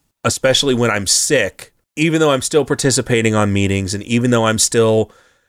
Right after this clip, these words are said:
doing work and I'm still talking to people, when I'm at home and sick and I can't talk to anyone, like, I can't physically go talk to someone,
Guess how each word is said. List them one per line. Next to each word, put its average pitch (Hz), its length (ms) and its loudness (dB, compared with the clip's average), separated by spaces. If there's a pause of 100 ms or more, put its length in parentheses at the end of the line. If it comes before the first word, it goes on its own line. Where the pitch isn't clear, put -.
(140)
doing 113 360 0
work 104 280 2
and 110 80 -2
I'm 101 100 -2
still 110 200 0
talking 110 480 -2
to 101 80 0
people, 101 400 -2
when 110 140 -4
I'm 127 160 2
at 127 80 0
home 131 680 0
and 101 180 -2
sick - 600 -2 (340)
and 120 200 -2
I 110 80 0
can't 127 400 -4
talk 120 460 -2
to 107 280 -2
anyone, 131 680 0
like, 110 180 -2
I 127 80 0
can't 143 300 -2
physically 135 840 -2
go 110 240 2
talk 110 380 -2
to 143 80 -2
someone, 151 580 0